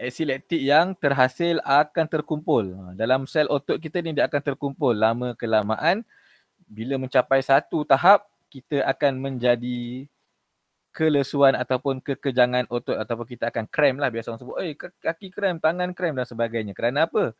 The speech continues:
Kerana ka-, eh, bekalan oksigen tidak mencukupi pada bahagian tersebut. Ha, dok, so, pada ketika itu, sel, eh, badan kita, sel otot kita telah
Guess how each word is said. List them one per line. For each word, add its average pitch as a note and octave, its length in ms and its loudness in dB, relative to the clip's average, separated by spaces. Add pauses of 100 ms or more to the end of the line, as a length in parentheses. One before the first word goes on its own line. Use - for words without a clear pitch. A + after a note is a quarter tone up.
(640)
Kerana B2+ 400 -2
ka-, C3+ 160 2
eh, B2+ 320 2
bekalan B2+ 400 -2
oksigen C#3+ 400 -8
tidak D3+ 320 -2
mencukupi C#3 720 -12
pada B2 240 0
bahagian B2 480 0
tersebut. G2+ 1120 -4
Ha, F2 400 -14
dok, G2 240 -10
so, D#3 240 -2 (640)
pada E3+ 320 4
ketika E3+ 320 -6
itu, F3+ 400 -6
sel, D#3+ 720 -2
eh, B2+ 80 -4
badan B2+ 400 -2
kita, F3 400 -10
sel - 240 -6
otot B2 240 -6
kita - 240 -12
telah D#3 240 -2